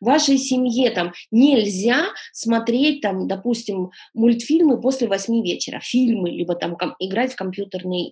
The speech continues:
игры. А, это ограничения, которые вы обсуждаете, вводите, объясняете его.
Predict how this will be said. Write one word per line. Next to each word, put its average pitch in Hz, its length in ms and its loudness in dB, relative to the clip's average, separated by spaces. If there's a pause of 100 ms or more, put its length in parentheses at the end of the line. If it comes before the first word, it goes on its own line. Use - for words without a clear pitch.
игры. 175 400 -6 (400)
А, 202 300 -2
это 285 380 0 (180)
ограничения, 262 920 2
которые 247 440 2
вы 202 200 0
обсуждаете, 196 1120 -4 (120)
вводите, 220 920 -2
объясняете 240 1120 0
его. 226 500 -6